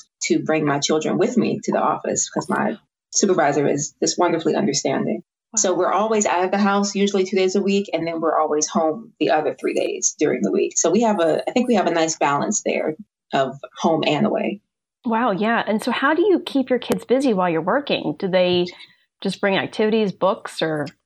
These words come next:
Speaker 2: how do you do
Speaker 1: They
Speaker 2: that?
Speaker 1: do. They do bring activities. I'm only in the office for usually an hour and a half. I do the vast majority of my work from home. So depending on where they are in their school, sometimes they have to bring a school assignment they didn't finish.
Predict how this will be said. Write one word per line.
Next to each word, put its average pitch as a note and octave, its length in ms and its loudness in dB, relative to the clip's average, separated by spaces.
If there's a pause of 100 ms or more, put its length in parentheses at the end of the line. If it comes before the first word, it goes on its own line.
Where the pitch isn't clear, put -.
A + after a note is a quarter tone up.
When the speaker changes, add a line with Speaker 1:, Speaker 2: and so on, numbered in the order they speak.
(120)
Speaker 2:
how - 200 -6
do A3+ 80 2
you A3 60 2
do A#3+ 120 0
Speaker 1:
They B3 80 4
Speaker 2:
that? G3+ 120 4
Speaker 1:
do. C4 480 2 (280)
They G#3+ 140 2
do B3 180 2
bring B3 220 2
activities. A3 720 0
I'm A3 220 2
only C#4+ 300 2
in G#3+ 120 2
the G3+ 100 2
office F#3 460 0
for E3 360 -2 (120)
usually G#3 340 2
an D#3+ 60 -2
hour D#3 280 0
and D3+ 80 0
a C#3 40 -2
half. C#3 320 -2 (440)
I E3+ 100 2
do D#3+ 380 0
the D#3+ 120 0
vast F3 340 0
majority D#3+ 340 2
of C#3+ 80 0
my C#3+ 160 2
work - 200 0
from - 120 -4
home. - 300 -4 (220)
So F#3 200 2
depending C4 460 2
on G3+ 160 2
where F#3+ 140 2
they F#3 120 0
are D#3+ 200 0
in D#3 100 -2
their D3 100 0
school, D#3+ 600 -2
sometimes F3 460 0
they D3+ 80 2
have D#3 220 0
to D#3 80 -4
bring D#3+ 320 0
a - 80 2
school E3 280 0
assignment E3 360 0
they E3 100 0
didn't D#3+ 280 0
finish. F3+ 500 0